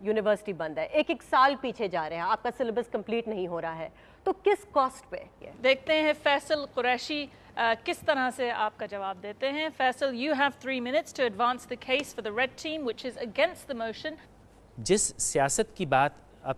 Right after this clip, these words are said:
Speaker 3: तक उस तरफ से आई, वो असल में सियासत नहीं, वो साजिश है। साजिश के ख़िलाफ़, जैसे शेर ने कहा, हम भी हैं, लेकिन सियासत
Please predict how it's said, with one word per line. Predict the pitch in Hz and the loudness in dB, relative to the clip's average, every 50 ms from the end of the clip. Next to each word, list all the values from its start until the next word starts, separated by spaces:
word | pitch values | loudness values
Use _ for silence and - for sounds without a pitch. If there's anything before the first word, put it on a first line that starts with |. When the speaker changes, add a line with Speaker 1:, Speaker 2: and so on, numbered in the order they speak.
| - - | -2 -2
Speaker 3:
तक | 151 143 - - - | -2 -2 -2 -6 -10
उस | 117 - - | -10 -6 -4
तरफ | - 147 147 143 | -2 0 0 0
से | - - - 127 | -2 -2 0 0
आई, | 117 123 165 226 - - - - - - - - 135 120 - 123 | 0 0 -2 -4 -8 -16 -20 -20 -20 -20 -20 -18 -18 -16 -12 -8
वो | 131 151 180 | -2 2 2
असल | 180 180 - 185 180 | 2 2 0 -2 -4
में | 180 160 | -4 -6
सियासत | - - - 143 147 - - 180 - | -4 -2 -2 -2 -2 -2 -4 -6 -6
नहीं, | 160 180 214 | -8 -8 -8
वो | 214 180 | -8 -8
साजिश | - - - - 120 110 104 98 95 87 - - | -8 -8 -6 -4 -4 -4 -4 -4 -8 -10 -12 -16
है। | - - - - - - - - - - - - - - - - - - - - - - | -18 -20 -20 -20 -20 -20 -20 -20 -20 -20 -20 -20 -20 -20 -20 -20 -20 -20 -20 -20 -16 -10
साजिश | - - - 131 135 139 - - - - | -6 0 4 4 4 4 2 -2 -4 -6
के | - | -6
ख़िलाफ़, | - - 156 160 175 202 - - | -6 -4 -4 -4 -4 -6 -8 -10
जैसे | - 131 - - 131 | -10 -8 -8 -8 -10
शेर | - - 135 127 127 | -10 -8 -8 -6 -4
ने | 131 131 | -4 -4
कहा, | 120 - 135 170 214 175 - | -4 -6 -6 -8 -8 -8 -4
हम | - 175 180 160 | -2 -2 0 0
भी | 135 110 | -2 -4
हैं, | 95 90 - - - - - - - - - - - - - - - - | -6 -10 -16 -20 -20 -20 -20 -20 -20 -20 -20 -20 -20 -20 -20 -20 -16 -14
लेकिन | 214 - 233 220 | -8 -6 -6 -4
सियासत | - - - - - 170 147 139 151 - - 262 254 - | -2 -2 -2 0 0 0 0 0 0 2 2 2 2 2